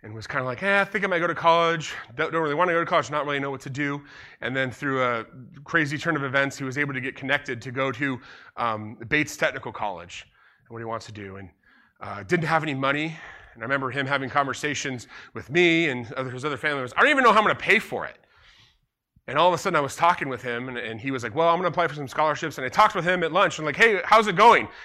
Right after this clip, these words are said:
He's like, "Oh yeah, not only did I get all my school paid for, I actually have a little bit more than I need." How many of you ever got paid to go to college? Well, my friend here is getting paid to go to college. And it was so funny. I was in this conversation with him, like,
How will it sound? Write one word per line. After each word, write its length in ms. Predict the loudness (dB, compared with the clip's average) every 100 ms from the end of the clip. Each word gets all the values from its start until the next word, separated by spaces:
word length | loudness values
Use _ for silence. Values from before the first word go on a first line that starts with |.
| -6
He's 140 | 0 4
like, 120 | 8
"Oh 140 | 8
yeah, 280 | 10 10 8 2 -10 6
not 220 | 8 10
only 280 | 8 6 4
did 160 | 4
I 120 | 4
get 260 | 4 4 4 6
all 240 | 8 8
my 100 | 2
school 220 | 0 0
paid 240 | 2 -2 0
for, 260 | 2 4
I 120 | 4 6
actually 380 | 6 4 4
have 100 | 2
a 40 | 2
little 120 | -2
bit 100 | -2
more 260 | -4 0 0
than 140 | 2
I 80 | 0
need." 320 | -2 -6 -10 _
How 160 | 6 8
many 160 | 8 6
of 40 |
you 160 | 6 6
ever 140 | 6
got 160 | 4 4
paid 220 | 0 2
to 40 |
go 80 | -2
to 80 | 0
college? 440 | 0 0 -4 -12
Well, 400 | -4 -4 -4 -10 _ _
my 140 | -6
friend 240 | -2 -2 0
here 160 | -2
is 80 | -2
getting 160 | -4 -6
paid 180 | -4 -4
to 80 |
go 80 | -2
to 80 | -2
college. 380 | 0 -2 -4 -12 -20 -20 -20 -20 -20 _ 4
And 120 | 6
it 40 | 6
was 120 | 4
so 200 | 4 4
funny. 260 | 6 8
I 60 | 8
was 120 | 6
in 180 | 4 4
this 120 | 4
conversation 580 | 8 8 8 6 6 6
with 80 | 2
him, 60 | 6
like, 200 | 6